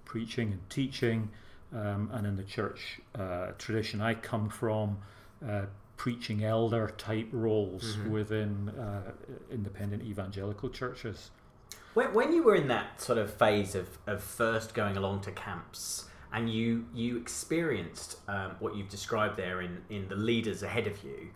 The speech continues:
Speaker 2: what you, do you think you were aware at the time that that's what was having an influence and an impact on you and shaping you? Or is it looking back, you go, "Oh, that's why I think I took it more seriously myself"?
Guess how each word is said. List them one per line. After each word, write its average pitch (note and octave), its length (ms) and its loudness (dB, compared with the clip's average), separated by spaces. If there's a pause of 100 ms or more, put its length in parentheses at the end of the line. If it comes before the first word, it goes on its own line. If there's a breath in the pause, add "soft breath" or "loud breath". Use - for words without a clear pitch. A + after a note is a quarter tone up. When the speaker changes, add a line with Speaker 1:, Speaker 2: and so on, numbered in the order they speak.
(420 loud breath)
Speaker 2:
what B3 120 4
you, F#4+ 120 -4
do - 100 0
you A4 60 4
think F4+ 160 4
you G#3 80 6
were F3 160 10
aware D3+ 500 8
at - 80 2
the A#2 60 -6
time G2 640 -2
that E2+ 100 -8
that's - 280 -6
what G2+ 180 -4
was G2 160 -4
having G2+ 260 -4
an F#2+ 80 -6
influence F#2+ 460 -4
and G2 100 -4
an F#2+ 100 -2
impact F2+ 380 -8
on F#2+ 140 -8
you F2+ 140 -4
and F2+ 200 -8
shaping G2+ 540 -4
you? E2+ 240 -6 (180 loud breath)
Or C#3+ 160 8
is D3 80 6
it E3 140 6
looking C#3+ 340 4
back, A2+ 380 4
you G#2+ 80 -2
go, G2+ 320 4
"Oh, A#2 240 8
that's C#3+ 320 6
why F2+ 540 0 (420 soft breath)
I - 80 -4
think G#2 220 0
I G#2 200 4
took G2+ 280 -4
it F#2 120 -4
more F2+ 120 -6
seriously F2 420 -6
myself"? E2+ 560 -8